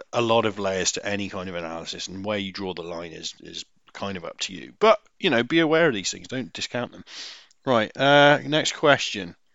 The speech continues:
If you had Burnley as a client and had full influence over their recruitment stroke set pieces and could also fine-tune the playing style, do you think you could turn them into a Champions League club with Dyche as the head coach using Dyche's game model?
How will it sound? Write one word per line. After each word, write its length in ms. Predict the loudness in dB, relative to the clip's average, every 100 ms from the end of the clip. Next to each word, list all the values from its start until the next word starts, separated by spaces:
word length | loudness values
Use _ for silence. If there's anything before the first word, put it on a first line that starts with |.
| -20 -20 -20 -20 -20 _ _
If 280 | -2 -2 -2
you 100 | -4
had 200 | -4 -2
Burnley 340 | 0 2 2
as 100 | 2
a 60 | 0
client 380 | -2 -2 0 -4
and 80 | -4
had 140 | -4
full 200 | 2 6
influence 360 | 6 6 2 2
over 160 | 4
their 120 | 4 2
recruitment 460 | 0 -2 0 0
stroke 220 | -2 -2 0
set 240 | 0 0
pieces 380 | -4 -6 -6 -8
and 100 | -8
could 140 | -6
also 260 | -4 -2 -4
fine-tune 600 | -2 2 2 2 0 -2
the 60 | -2
playing 340 | 0 0 -2
style, 340 | -6 -10 -12 -16 -20 -8
do 100 | 4
you 180 | 6 8
think 220 | 6 4
you 120 | 2
could 140 | -2 2
turn 220 | 4 4
them 100 | 4
into 240 | 2 0
a 60 | -2
Champions 560 | 0 2 2 2 -2 -2
League 180 | -6
club 280 | -4 -4 -2
with 220 | -6 -6 0
Dyche 280 | 0 0
as 100 | -4
the 120 | -8 -6
head 240 | -8 -8
coach 340 | -10 -10 -10
using 340 | -10 -10 -8 -8
Dyche's 440 | -6 -4 -4 -6
game 300 | -8 -10 -10
model? 320 | -12 -14 -18